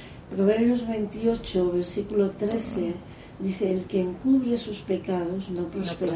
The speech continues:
Speaker 2: prosperará.
Speaker 1: mas que el que los confiesa y se aparta alcanzará misericordia". O sea, esto lo dice bien claro, cuando tú has fallado,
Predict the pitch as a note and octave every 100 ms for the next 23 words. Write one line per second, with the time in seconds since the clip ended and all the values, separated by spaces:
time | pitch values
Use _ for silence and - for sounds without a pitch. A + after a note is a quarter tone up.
0 | D#3+ G3+ D3 D3 F3 - - - - G3
1 | G3+ G3+ - G3 F3+ G3+ G3+ G3 G3 F3+
2 | F#3 - F#3+ F#3 - B3 C4 - E4 -
3 | - C4+ C4 A3 F#3+ - G3 F#3 - A3+
4 | D4+ - - - - - - F#3+ F#3 F#3
5 | F3+ F#3+ F3 G3 A#3+ - - F#3 - G3
6 | F3 D#3+ F3+ D#3+ D#3+ D3+ - - - -
7 | - - - - - - - - - -
8 | - F4 F4 - A#3+ - B3 A3+ G#3+ G3+
9 | F3+ E3+ E3 G3 F3+ E3 F#3+ F3+ F3 -
10 | A3+ A#3+ B3 - - - - - - -
11 | G#3 - F#3+ F#3 F3+ F3